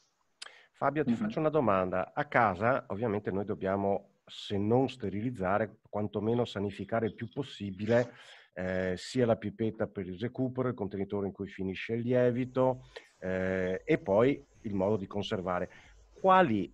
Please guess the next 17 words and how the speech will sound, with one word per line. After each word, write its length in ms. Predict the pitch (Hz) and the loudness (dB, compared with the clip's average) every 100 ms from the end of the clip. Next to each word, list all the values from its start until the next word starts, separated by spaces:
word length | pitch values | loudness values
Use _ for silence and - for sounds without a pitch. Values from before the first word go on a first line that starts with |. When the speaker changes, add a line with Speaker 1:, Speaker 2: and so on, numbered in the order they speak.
| - | -6
Speaker 1:
eh, 440 | 107 104 101 98 95 | -4 -2 -2 -2 -4
diciamo, 640 | 98 117 110 110 110 - - | -2 2 6 6 4 2 -4
eh, 140 | 110 | -2
ingredienti, 840 | - 147 127 135 113 131 123 - 104 | 4 6 8 6 8 8 8 6 0
tra 140 | 107 | 2
virgolette, 680 | 101 107 107 101 110 - 87 | 2 2 4 4 2 2 -2
quali, 400 | 110 113 117 113 | 2 2 2 0
mm, 260 | 110 104 101 | -2 -2 -2
strumenti, 800 | 101 - 113 123 139 131 131 127 | -4 -2 2 6 4 4 0 0
diciamo, 380 | 110 - 113 113 | -2 0 2 4
a 40 | |
livello 380 | 107 107 110 113 | 2 2 4 0
chimico 460 | - 127 117 117 | 2 4 4 2
possiamo 380 | 104 101 113 113 | -4 -2 0 0
utilizzare 540 | 107 104 104 107 110 104 | 0 -2 -2 2 2 0
per 140 | 104 | -4
garantirci 840 | - 104 95 - 110 101 - 110 | -2 -2 -2 -4 -6 -4 -4 -4